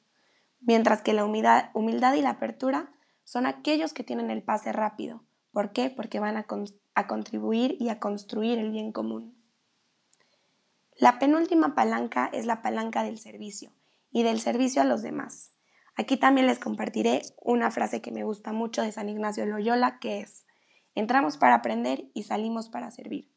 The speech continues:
Lo que quiero transmitirles con esta frase es que debemos servir en todo momento, amar aunque no seamos amados en la misma medida, aprender sin juzgar e incluso de aquello de lo que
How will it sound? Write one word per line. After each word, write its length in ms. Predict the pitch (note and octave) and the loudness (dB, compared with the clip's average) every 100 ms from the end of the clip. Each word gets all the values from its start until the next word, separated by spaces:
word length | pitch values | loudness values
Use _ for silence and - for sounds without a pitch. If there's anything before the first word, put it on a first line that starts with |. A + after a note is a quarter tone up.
| _ _ _ _ | _ _ _ _
Lo 100 | G#3+ | -4
que 120 | G#3 | -2
quiero 200 | G3 C4 | 2 2
transmitirles 680 | C4 A#3 G#3+ G3+ A3 A3+ A#3 | 2 0 -2 -4 -2 -2 -4
con 140 | A#3 G3+ | -6 -8
esta 220 | G3+ G3+ | -8 -4
frase 380 | G#3+ G#3+ A#3 - | 0 0 -2 -4
es 280 | A3 B3+ - _ _ _ - | -2 -2 -8 _ _ _ -2
que 100 | A#3+ | 2
debemos 380 | B3 C4+ D4 | 4 4 2
servir 340 | D4 A#3 A3+ A#3 | 0 -2 0 -2
en 140 | A#3 | -2
todo 240 | A3+ A3 A3 | -2 0 -2
momento, 560 | G#3+ G#3 G#3 G#3 A3+ _ _ _ _ _ | -4 -4 -6 -8 -16 _ _ _ _ _
amar 500 | - A3 A#3+ C4 - - | 0 2 2 0 -2 -6
aunque 280 | G#3+ G#3 | -8 -6
no 140 | G#3+ A3+ | -6 -6
seamos 400 | A3+ A3+ A#3 A#3 | -6 -8 -8 -10
amados 500 | G#3+ G#3 G#3+ A#3+ - | -10 -6 -6 -6 -10
en 160 | - G3+ | -8 -6
la 100 | G3 | -6
misma 320 | G3+ G#3 G#3 | -6 -8 -8
medida, 520 | G#3 G#3+ B3 A#3 G#3 _ _ _ _ _ _ | -6 -2 -2 -2 -6 _ _ _ _ _ _
aprender 600 | A3 A#3+ B3 B3+ C4+ D#4 | 6 6 4 0 0 0
sin 200 | - D#4+ | 0 -2
juzgar 680 | D#4 C4+ A#3+ A#3+ A#3+ C#4 - | 0 0 -2 2 2 0 -4
e 80 | A3 | -6
incluso 680 | A3 A3 - B3+ C#4 C#4 D4+ | -6 -6 -6 -6 -4 -2 -2
de 80 | B3+ | -2
aquello 720 | A#3 - C4 C4 D4 F#4+ - _ _ _ _ _ | -4 -2 0 2 0 -4 -12 _ _ _ _ _
de 100 | G#3+ | -2
lo 200 | G#3+ G#3 | -2 -2
que 340 | G#3+ G#3 - | -4 -6 -8